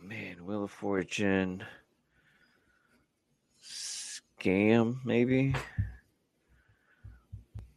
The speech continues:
When was this? July second, uh, what did I slam? So what happened was, it was like she,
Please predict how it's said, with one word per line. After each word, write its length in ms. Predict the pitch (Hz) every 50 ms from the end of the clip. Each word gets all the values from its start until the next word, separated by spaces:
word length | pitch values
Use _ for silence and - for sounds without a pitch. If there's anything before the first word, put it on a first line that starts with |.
| - - - - - -
When 220 | - 98 101 98 92
was 160 | 92 - -
this? 400 | 92 85 69 57 - - - -
July 360 | - 95 92 95 98 101 98
second, 480 | 95 - - 107 101 95 - 98 101 95
uh, 320 | 95 95 90 92 95 92 92 92 92
what 140 | 95 95 -
did 380 | 92 95 95 92 90 95 104
I 60 | 95
slam? 680 | 92 - - - 95 92 90 92 95 95 92 92 110 - - _ - - - - - - - - - - - - - -
So 1080 | - - - - - 147 143 139 135 135 135 131 131 127 127 123 120 120 117 110 101 - _ _ _ _ _ - - - - _ _ _ _ _ _ _ _ _ _ _ _ _ _ _
what 320 | - 123 123 135 147 143 151
happened 420 | 175 185 185 190 - 175 143 131 127
was, 380 | 131 127 131 123 120 - - -
it 100 | - 123
was 180 | 123 135 123 123
like 200 | 139 123 117 110
she, 520 | - - - - 135 135 127 123 123 117